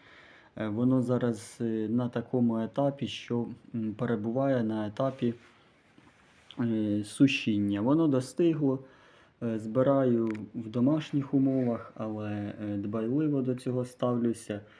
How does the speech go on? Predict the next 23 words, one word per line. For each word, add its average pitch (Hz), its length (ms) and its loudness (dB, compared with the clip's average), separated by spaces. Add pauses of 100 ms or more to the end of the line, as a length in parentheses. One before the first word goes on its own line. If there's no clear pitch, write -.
(280)
Е, 107 280 -4
просушую, 147 880 0
щоб 127 380 0
насіння, 143 840 4 (460)
е, 110 280 0
наше 110 640 0
не, 120 480 4 (1300)
е, 117 260 4 (100)
попріло, 147 600 6
не 110 140 4
поцвіло, 117 760 0
щоб, 104 360 -4
е, - 20 -2 (340)
в 101 120 -2
ньому 107 280 0
не 104 120 0
було 104 300 -2
шкідників, 107 840 0
сторонніх 107 580 0
всяких - 420 -10
предметів 123 600 0
і 110 100 0
запахів. 98 580 -4